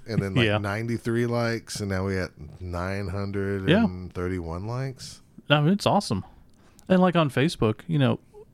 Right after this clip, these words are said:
Speaker 2: uh, not Facebook, on Twitter, it's great to see all the people we have there because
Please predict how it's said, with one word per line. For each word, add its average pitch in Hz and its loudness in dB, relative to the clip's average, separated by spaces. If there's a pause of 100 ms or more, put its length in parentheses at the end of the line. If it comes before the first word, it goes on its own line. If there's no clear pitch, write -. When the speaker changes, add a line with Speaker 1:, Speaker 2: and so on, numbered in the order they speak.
Speaker 2:
uh, 160 6
not 127 2
Facebook, 104 0
on 127 2
Twitter, 139 2 (440)
it's 139 2
great 123 4
to 113 -2
see 117 4
all 123 4
the 120 2
people 120 2
we 117 6
have 110 4
there 120 4
because 107 2